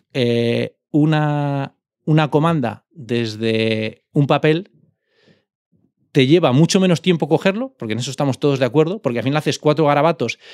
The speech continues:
que el, el cocinero que tienes en la cocina te conoce porque sabe los garabatos que hace y está perfecto, pero el día que se pone enfermo y viene otro cocinero,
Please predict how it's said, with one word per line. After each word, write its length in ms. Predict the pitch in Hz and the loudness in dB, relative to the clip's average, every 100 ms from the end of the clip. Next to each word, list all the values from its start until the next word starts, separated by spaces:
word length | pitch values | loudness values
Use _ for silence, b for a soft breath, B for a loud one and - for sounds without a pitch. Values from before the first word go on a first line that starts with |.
| B B | B B
que 220 | 160 151 | 0 2
el, 240 | 139 - _ _ | 0 -4 _ _
el 200 | 165 123 | -2 0
cocinero 380 | 135 123 135 160 | 0 2 2 4
que 100 | 151 | 2
tienes 260 | 160 156 | 0 0
en 80 | 151 | 0
la 80 | 143 | -2
cocina 360 | 135 190 160 | -2 0 0
te 80 | - | -2
conoce 540 | 117 117 165 139 104 _ | -2 0 0 -2 -6 _
porque 220 | - 101 | -6 -4
sabe 140 | 110 143 | 0 2
los 80 | |
garabatos 300 | 127 143 139 | 4 2 0
que 80 | - | -2
hace 140 | 151 113 | -4 -4
y 40 | |
está 160 | 98 127 | -4 -4
perfecto, 340 | 131 165 117 | -2 -2 -2
pero 140 | 110 | -2
el 80 | 104 | -2
día 140 | 120 156 | 0 0
que 80 | |
se 100 | 147 | 0
pone 160 | 139 156 | -2 0
enfermo 300 | 135 165 143 | 0 0 0
y 20 | |
viene 160 | 110 139 | 0 0
otro 140 | 139 | 0
cocinero, 440 | 135 143 156 120 | -4 -2 -2 -2